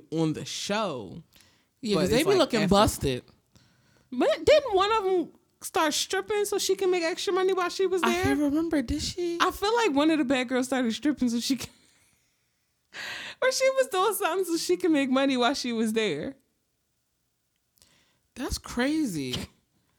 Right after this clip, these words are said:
Speaker 1: I'm not that dedicated to no damn reality show. I'm not that interested, honestly.
Speaker 2: I th-, I mean, it's some success, but you gotta really be out there.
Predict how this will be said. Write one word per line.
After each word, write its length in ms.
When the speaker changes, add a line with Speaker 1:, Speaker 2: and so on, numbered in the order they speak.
Speaker 1:
I'm 300
not 240
that 180
dedicated 600
to 120
no 100
damn 280
reality 440
show. 320
I'm 240
not 260
that 160
interested, 560
honestly. 640
Speaker 2:
I 40
th-, 100
I 80
mean, 240
it's 100
some 220
success, 540
but 200
you 80
gotta 220
really 340
be 340
out 260
there. 400